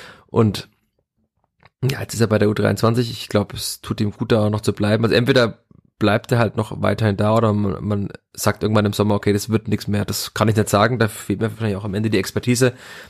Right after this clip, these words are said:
dafür habe ich zu wenig Spiele von ihm gesehen, aber also ich sehe nicht, dass er auch nicht den Anfang der kommenden Saison bei den Profis eine große Rolle spielt.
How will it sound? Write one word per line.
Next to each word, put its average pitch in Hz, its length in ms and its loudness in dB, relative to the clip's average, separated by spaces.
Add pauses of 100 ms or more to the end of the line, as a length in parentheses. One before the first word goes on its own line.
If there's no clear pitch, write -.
(100)
dafür - 160 0
habe 101 80 2
ich 101 80 -6
zu 98 160 0
wenig 110 260 2
Spiele 113 280 0
von 107 120 -2
ihm 107 140 0
gesehen, 110 280 2
aber 98 320 -2
also 98 280 -10 (220)
ich - 200 -4
sehe 107 180 4
nicht, 113 200 0
dass 104 100 -2
er 101 220 2
auch 104 120 -2
nicht 107 220 0
den 107 140 2
Anfang 110 300 0
der 101 60 2
kommenden 110 300 2
Saison 98 280 -2
bei 95 80 0
den 98 160 -2
Profis - 440 -4 (460)
eine 104 200 -2
große 104 320 2
Rolle 98 200 2
spielt. 101 360 -4